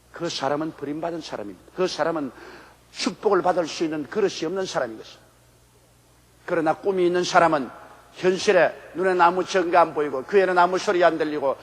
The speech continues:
손에는 잡히는 건 없어도 하나님과 더불어서 더 위대한 꿈을 꾸는 것입니다. 하나님이 같이 계심으로 나는 살 수 있다, 나는 이길 수 있다, 나는 성공할 수 있다, 나는 전진할 수 있다는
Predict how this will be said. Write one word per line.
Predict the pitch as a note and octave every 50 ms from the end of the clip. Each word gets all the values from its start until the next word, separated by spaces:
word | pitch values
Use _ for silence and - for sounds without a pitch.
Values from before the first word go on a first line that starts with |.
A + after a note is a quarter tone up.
| - - - -
손에는 | - - G#3 G3+ G3 F#3 F3+
잡히는 | - F3 F3 - G3+ F#3 F#3 F3+
건 | F3
없어도 | F3 F3 - - A3+ G3+ E3 D#3+ C3+ A#2+ A#2 - - - - - _ _ _ _ _ _ _ _ _ _ _ _ _ _ _ _ _ _ _ _ _ _ _ _ _ _ _ _ _ -
하나님과 | - - - - B3 B3+ A#3+ A3+ A3+ A3 A3 A3 A3 A3 G3+ G#3+ G#3 G3+
더불어서 | - G#3 F#3+ G#3 G#3 G3 G3 - - G3+ F#3 F3+ D#3+ - - - - - - - -
더 | F#3+
위대한 | F#3 D#3+ C#3+ F3+ D4+ E4 - D4 C#4+ C#4 C4 A#3+
꿈을 | - - B3 A3+ A3 G3+
꾸는 | - F#3 E3+
것입니다. | D3+ C3+ - - B2+ A2+ - _ _ _ _ _ _ _ _ _ _ _ _ _ _ _ _ _ _ _ _ _
하나님이 | - - - D4+ D#4 C4+ B3+ B3+ B3+ B3+
같이 | - A#3 A#3+ - - B3+
계심으로 | B3+ B3+ - - C#4 C4 B3+ A3+ F#3 C#3 - - - - - - - - - - - -
나는 | - D3+ F3+ F#3 F3+ E3+
살 | - - F3 F#3 G3
수 | - - A3
있다, | G#3 - - F#3+ D#3+ - - - - - -
나는 | E3+ E3 E3 E3+
이길 | E3+ D#3+ D#3+ D#3 C3+
수 | - - D#3+
있다, | D3 - - D3
나는 | C#3+ D3 C#3 C#3 C#3
성공할 | - - E3 D3+ E3 F#3 G3+ A3 A3+
수 | - - B3
있다, | - - B3+ G3+ D#3+ - - - - - - - - - - - - -
나는 | - E3 E3 D#3+ D#3
전진할 | D3+ - - E3+ E3 E3+ D#3+ E3 D#3+
수 | D#3 - C#4
있다는 | C4+ - A3 A#3 C4 C#4 A#3+